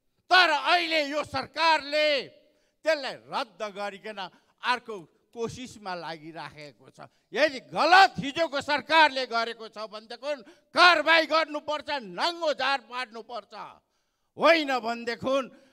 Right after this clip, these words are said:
ठुला पार्टीहरूले जे जे गर्यो तीका नेताहरूलाई माफी र तामिलीमा मुद्दा राखेर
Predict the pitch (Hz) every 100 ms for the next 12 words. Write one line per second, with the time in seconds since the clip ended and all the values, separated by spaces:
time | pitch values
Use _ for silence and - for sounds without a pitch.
0 | _ _ _ _ _ _ - 302 320 285
1 | 285 285 294 294 294 285 285 285 302 269
2 | 175 170 302 294 339 339 269 294 311 320
3 | 285 156 - _ - 294 285 254 175 147
4 | 202 330 359 320 302 285 277 262 247 202
5 | _ 156 170 240 302 - 285 277 262 254
6 | 254 277 294 302 277 262 247 226 220 269
7 | 247 220 233 - 247 240